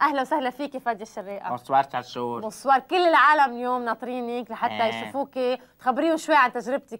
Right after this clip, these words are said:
Speaker 1: الجديدة.
Speaker 2: إن شاء الله، بس قبل ما أبلش بدي أطلب نمرة من السلولار مسحية مني.
Speaker 1: إيه، تكرم عينك ولو.
Speaker 2: بالإذن، إيه شرشور.
Speaker 1: تفضلي.
Speaker 2: تلفي النمرة بس.
Speaker 1: لعند مين؟
Speaker 2: إيه، لتوني اللحام.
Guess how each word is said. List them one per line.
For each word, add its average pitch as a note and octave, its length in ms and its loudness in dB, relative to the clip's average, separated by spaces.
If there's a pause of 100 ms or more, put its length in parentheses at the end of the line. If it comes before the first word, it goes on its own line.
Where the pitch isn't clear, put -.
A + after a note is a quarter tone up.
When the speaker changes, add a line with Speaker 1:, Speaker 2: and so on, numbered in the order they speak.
Speaker 1:
الجديدة. F#3 480 -10
Speaker 2:
إن A2 340 -12
شاء B2+ 180 2
الله، B2+ 180 0
بس A2 220 -8
قبل B2 200 -6
ما A#2+ 80 -2
أبلش B2+ 300 -4
بدي A#2+ 320 -10
أطلب A2+ 240 -12
نمرة B2 260 -8
من A2 80 -8
السلولار B2 460 -8
مسحية A#2 420 -10
مني. A2+ 280 -8
Speaker 1:
إيه، E4 80 4
تكرم D#4+ 400 2
عينك D4 420 0
ولو. A3+ 120 0
Speaker 2:
بالإذن، A#3+ 360 4
إيه B2 140 -4
شرشور. B2 520 -4 (280)
Speaker 1:
تفضلي. A3+ 460 -2 (200)
Speaker 2:
تلفي A#2+ 240 -2
النمرة A#2 340 -2
بس. G#2 380 0
Speaker 1:
لعند A#3 280 -2
مين؟ C4 300 -6 (420)
Speaker 2:
إيه، B2 80 -2
لتوني B2+ 520 2
اللحام. A#2 420 0